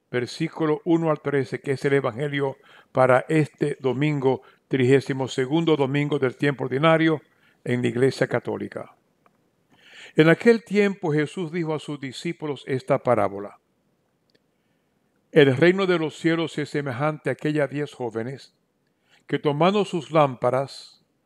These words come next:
salieron al encuentro del esposo. Cinco de ellas eran descuidadas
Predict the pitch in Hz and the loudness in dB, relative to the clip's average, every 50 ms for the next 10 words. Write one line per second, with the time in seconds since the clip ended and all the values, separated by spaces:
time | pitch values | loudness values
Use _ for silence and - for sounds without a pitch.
0 | _ _ _ _ - - 135 131 143 160 170 175 185 175 165 165 156 151 139 131 | _ _ _ _ -4 0 2 4 6 6 6 6 2 2 2 2 2 2 -2 -4
1 | - - 147 165 165 160 - 160 147 139 131 123 117 - - _ 143 131 117 - | -6 -4 -4 -4 -4 -2 -4 -4 -4 -2 -2 -4 -6 -8 -10 _ -10 -10 -10 -14
2 | - - - _ _ _ _ _ _ _ _ _ _ _ _ _ _ _ _ _ | -18 -20 -20 _ _ _ _ _ _ _ _ _ _ _ _ _ _ _ _ _
3 | _ _ _ _ _ _ _ _ _ _ _ - - 143 151 143 - 156 147 139 | _ _ _ _ _ _ _ _ _ _ _ -8 -6 -6 -6 -2 -2 -2 0 2
4 | 139 147 151 156 151 151 139 - - 147 143 143 139 135 131 127 - - - 131 | 4 4 6 6 4 4 2 0 -2 0 0 0 0 -2 -4 -6 -6 -8 -12 -8
5 | 127 160 165 175 180 190 190 175 - - - - _ | -2 0 0 0 0 -2 -4 -8 -10 -16 -20 -20 _